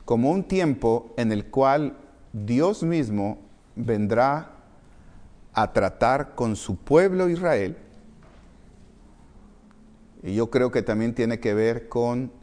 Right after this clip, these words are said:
el pueblo de Dios, con, eh, eh, y en por, forma particular con Israel, y va después a traer un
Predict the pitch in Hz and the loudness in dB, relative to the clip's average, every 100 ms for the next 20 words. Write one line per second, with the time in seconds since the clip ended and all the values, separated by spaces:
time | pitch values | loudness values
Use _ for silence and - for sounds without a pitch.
0 | - - - 92 85 131 143 147 147 135 | -20 -20 -10 -8 -2 0 2 2 0 0
1 | 104 104 135 - 101 95 90 92 - _ | 0 0 -4 -6 -8 -6 -8 -12 -20 _
2 | - - - - - - - 87 85 80 | -20 -20 -20 -20 -20 -20 -14 -10 -10 -10
3 | - - - - - - - - - - | -12 -14 -16 -14 -12 -14 -18 -18 -18 -20
4 | - - - 95 90 87 - 107 98 110 | -20 -20 -12 -8 -6 -6 -4 -4 -2 0
5 | 123 131 127 139 120 117 117 123 123 127 | 0 0 0 -2 2 2 2 0 0 0
6 | 135 104 98 123 - - - - - - | -2 0 -2 -6 -14 -14 -14 -14 -14 -14
7 | - - - - - 127 120 143 190 202 | -20 -20 -20 -20 -4 0 6 6 6 2
8 | - 180 147 120 117 117 110 113 127 - | -2 0 0 2 0 2 2 2 0 0
9 | 135 139 135 - | 0 0 -2 -8